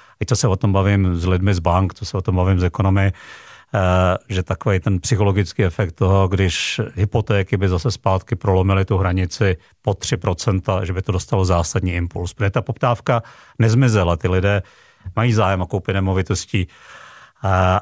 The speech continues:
ale zkrátka v momentě, kdy máte úroky třikrát dražší než před rokem a očekává se, že už se příští rok by zase mohly,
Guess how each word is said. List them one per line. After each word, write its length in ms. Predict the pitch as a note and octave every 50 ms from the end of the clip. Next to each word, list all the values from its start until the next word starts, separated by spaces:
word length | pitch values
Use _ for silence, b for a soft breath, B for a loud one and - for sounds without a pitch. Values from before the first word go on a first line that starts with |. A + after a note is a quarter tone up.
| -
ale 200 | - G#2 G2 G2
zkrátka 440 | F#2 - - G#2 G2 G2 - - A2
v 40 | F#2+
momentě, 420 | G2+ F#2+ G2 G#2 G2+ F#2 - G#2
kdy 120 | F#2+ G2 G2
máte 520 | G2 G2 G2 G2 - - A2 G2+ G2+ G#2+ -
úroky 360 | - G2+ G2+ G2+ G2 - - A2
třikrát 420 | - - - A2 - A2+ G2 G2 F#2
dražší 300 | G2 F#2+ F2+ - - G#2
než 100 | F#2+ F#2
před 180 | - - G#2+
rokem 420 | F#2+ G#2 - - A#2 G2 F#2+ G2 A2
a 40 | -
očekává 640 | G2 F#2+ - - A#2 - A2 F#2+ F#2 F#2+ G2 F#2+ F#2
se, 220 | - - G#2+ F#2+
že 120 | F2 F#2+ G2
už 140 | F2+ -
se 100 | - A2
příští 400 | F2 - - F#2+ - - - G#2
rok 120 | F#2 F#2 F#2
by 80 | G2+
zase 220 | F#2+ F2+ - - G#2+
mohly, 420 | G2 F#2+ F2+ F2+ G2 G#2 F#2+ F#2